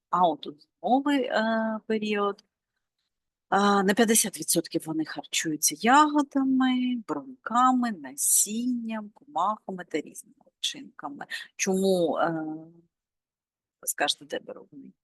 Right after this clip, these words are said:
беруть, але ж ці птахи відлітають на зиму, тому тому там, де вони знаходяться, є і насіння, і комахи, і личинки.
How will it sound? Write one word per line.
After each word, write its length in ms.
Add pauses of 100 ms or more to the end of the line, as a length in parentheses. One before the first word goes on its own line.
беруть, 420
але 420
ж 280 (460)
ці 140
птахи 320
відлітають 720 (680)
на 120
зиму, 400 (120)
тому 160 (140)
тому 160 (300)
там, 180
де 80
вони 200
знаходяться, 800
є 120
і 160
насіння, 460
і 120
комахи, 560
і 60
личинки. 720